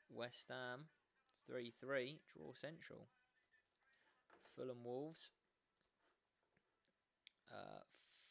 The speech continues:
six five. Everton, Aston Villa, four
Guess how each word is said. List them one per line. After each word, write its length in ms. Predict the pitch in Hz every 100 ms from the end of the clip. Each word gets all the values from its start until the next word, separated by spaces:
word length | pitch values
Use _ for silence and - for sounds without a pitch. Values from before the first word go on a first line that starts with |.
| -
six 400 | - - 143 - -
five. 420 | 131 135 98 95 101 - _ _ - _ _ _ _ _ _ _ _ _ _ _ _ _ _ _ _ _ _ - _ _ _ _ _ _ _ -
Everton, 680 | 131 127 - 131 120 117 117 - 120
Aston 300 | - - 110 110
Villa, 360 | 120 127 117 143 - - _ _ _ _ _ _ _ _ _ _ - _ - - - _ _ _ _ -
four 240 | 117 117